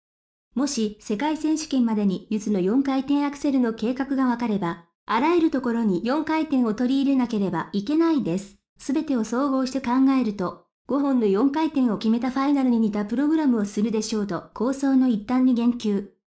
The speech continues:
羽生の存在が挑戦心を駆り立てているようだ。現在、新型コロナウイルスの影響で開催の可否が検討されているが、良き友であり、良きライバルとして戦ってきた二人。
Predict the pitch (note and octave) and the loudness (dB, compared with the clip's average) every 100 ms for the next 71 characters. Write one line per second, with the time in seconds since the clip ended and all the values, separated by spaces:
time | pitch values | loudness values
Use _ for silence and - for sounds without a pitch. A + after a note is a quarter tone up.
0 | _ _ _ _ _ - G#3+ B3+ B3 B3+ | _ _ _ _ _ -4 2 4 4 4
1 | C#4 C4+ C4 B3+ A#3 A3+ - - C#4 D4+ | 4 2 4 2 0 0 -6 -4 -2 0
2 | D#4 D4 C#4 C4 G#3+ G3+ C4+ C#4 B3 G#3 | -2 0 2 2 2 0 0 -2 -2 0
3 | G3+ G#3+ F#3 E3+ - - C4+ D4+ B3 G#3+ | 0 0 0 -2 -6 -8 -2 0 0 -2
4 | G3 - _ _ - C4 D4 D4+ B3+ B3+ | -6 -8 _ _ -6 0 2 0 -2 -2
5 | C4 C#4+ D4+ D#4+ D4+ - B3+ F#3+ G3+ G#3+ | 0 2 4 4 2 0 0 2 -2 -2
6 | G#3 G3 F#3 F#3 - B3 B3+ C#4+ D4 C#4+ | -2 -2 -2 -4 -4 -4 0 2 2 0
7 | B3+ A3 F#3+ F#3+ G#3+ B3 B3+ B3 A#3 A#3+ | -2 0 0 -2 -2 0 -2 -2 -4 -2
8 | A#3+ A3+ A3 E3+ - _ _ - D4 D#4 | -2 0 0 -2 -6 _ _ -4 -4 -2
9 | C4 B3 G#3 G3+ F#3+ E3 - _ _ C4 | 0 2 2 0 -2 -4 -6 _ _ -6
10 | D4+ G3 F3+ D#4+ C#4 B3 G#3+ G3 - F3 | -4 -4 -2 -2 -2 -2 -2 -4 -4 -8
11 | A#3 B3 D4+ D#4+ - B3 - G3+ G3+ G3 | -6 -6 -4 -6 -6 -10 -8 -8 -6 -4
12 | F#3 F3 | -4 -4